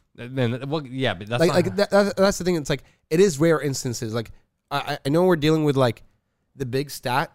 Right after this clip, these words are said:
Speaker 2: of, like, yes, you're right. More likely than not, guys and girls cannot be friends, right? But then you, this relationship isn't based on statistics. This relationship is a one-on-one situation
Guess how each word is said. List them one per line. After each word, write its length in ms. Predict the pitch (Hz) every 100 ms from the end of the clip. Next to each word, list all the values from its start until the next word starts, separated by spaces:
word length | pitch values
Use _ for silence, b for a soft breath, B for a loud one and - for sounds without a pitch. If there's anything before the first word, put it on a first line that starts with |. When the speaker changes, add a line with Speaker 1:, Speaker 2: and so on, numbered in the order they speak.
| 123
Speaker 2:
of, 120 | 117
like, 200 | 120 -
yes, 240 | 135 - -
you're 220 | 131 135
right. 320 | 117 127 98 _
More 380 | 110 120 147 147
likely 420 | 135 131 139 139
than 160 | 123 117
not, 300 | 120 135 _ _ _ _ _
guys 300 | 127 131 131
and 100 | 127
girls 220 | 123 123
cannot 240 | - 117 113
be 120 | 110
friends, 400 | - 87 - - _ 107
right? 200 | 113 135 _ _ _ _
But 160 | 135 135
then 200 | 165 170
you, 240 | 160 180 - _ _ _ - -
this 240 | 143 190 170
relationship 540 | 165 175 202 196 202 -
isn't 380 | 165 165 156 135
based 300 | 156 151 139
on 160 | 131
statistics. 580 | 135 123 123 135 110 95
This 240 | 120 135 147
relationship 500 | 131 139 147 156 -
is 140 | 120
a 60 | 110
one-on-one 680 | 120 135 131 120 120 131 - _ _ _
situation 800 | - 156 - 123 123 131 160 170